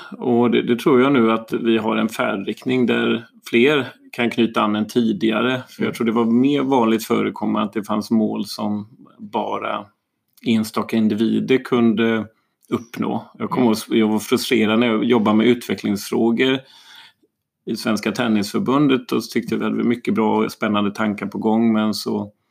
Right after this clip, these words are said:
Speaker 1: vann Thomas Johansson Australian Open och så tyckte alla, "Okej, det är inga problem." <laughs> "Vi behöver inte ändra någonting." Och, och, och då, det, det får vara lite grann... Eh,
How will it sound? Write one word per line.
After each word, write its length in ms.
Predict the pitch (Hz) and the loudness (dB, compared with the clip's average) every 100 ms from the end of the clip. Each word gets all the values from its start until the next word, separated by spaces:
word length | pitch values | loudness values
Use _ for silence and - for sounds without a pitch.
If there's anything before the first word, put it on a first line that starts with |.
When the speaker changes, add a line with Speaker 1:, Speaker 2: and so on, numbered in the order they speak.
| _ _ _ _ _ _ _ | _ _ _ _ _ _ _
Speaker 1:
vann 220 | - 107 | -4 -2
Thomas 320 | 101 110 107 107 | 0 0 2 4
Johansson 520 | 120 104 104 104 101 | 4 4 0 0 -2
Australian 560 | 104 98 - 104 110 | -2 -4 -2 0 2
Open 500 | 110 104 - - 131 | 2 0 -4 -4 0
och 120 | 123 110 | 0 -2
så 120 | 110 | -6
tyckte 300 | 110 101 117 | -8 -6 -2
alla, 300 | 113 107 113 | 0 0 0
"Okej, 580 | 113 - - 110 104 104 120 - - _ - | -2 -4 -6 -2 -2 -4 -10 -14 -20 _ 0
det 80 | |
är 40 | 120 | 4
inga 240 | 123 107 | 6 4
problem." 380 | 101 107 104 123 110 - 110 - 196 - | 2 2 2 2 2 2 2 2 0 2
<laughs> 600 | 220 170 220 - - 156 | 2 0 -2 -2 0 2
"Vi 120 | 123 | 4
behöver 200 | 135 139 | 4 2
inte 180 | 147 127 | 2 2
ändra 240 | 127 107 | 2 2
någonting." 500 | 110 113 117 101 104 - - - - - | 2 2 2 0 -2 -6 -10 -8 -10 -12
Och, 460 | - - - - 127 | -16 -16 -14 -12 -10
och, 60 | - | -6
och 200 | 120 120 | -4 0
då, 280 | 123 123 127 127 - - _ _ _ _ _ _ _ _ - - | 2 2 0 -2 -6 -14 _ _ _ _ _ _ _ _ -20 -10
det, 200 | 123 131 - | -4 -2 -2
det 100 | 120 | -2
får 120 | 139 | 0
vara 220 | 139 127 | 0 2
lite 280 | 117 117 127 | 2 2 2
grann... 360 | 120 110 107 | 2 2 0
Eh, 260 | 110 110 110 | 0 0 -4